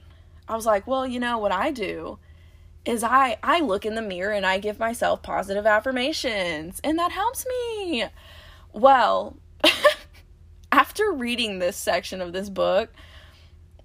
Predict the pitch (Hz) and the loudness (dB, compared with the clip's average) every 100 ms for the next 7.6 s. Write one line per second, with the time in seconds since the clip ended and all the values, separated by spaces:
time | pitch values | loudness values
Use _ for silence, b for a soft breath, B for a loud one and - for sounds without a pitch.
0 | - - - 214 226 254 208 220 208 170 | -20 -20 0 4 4 2 -4 -2 0 -2
1 | 139 107 190 - - - - - - - | -2 -6 -8 -12 -16 -20 -20 -20 -20 -14
2 | - 208 240 294 269 202 185 185 185 - | 2 4 4 4 4 4 4 2 -2 -6
3 | - - - 185 214 269 247 233 233 220 | -20 -2 2 4 2 -2 2 2 2 -4
4 | 196 196 202 196 202 196 196 190 185 185 | -4 -4 -4 -4 -4 -4 -2 0 2 2
5 | 185 185 - 190 185 185 165 185 175 175 | 2 0 -4 -6 0 2 2 2 0 0
6 | 165 175 - b b b b - - - | 0 -4 -14 b b b b -20 -20 -4
7 | - 185 170 160 - | 4 4 6 2 -2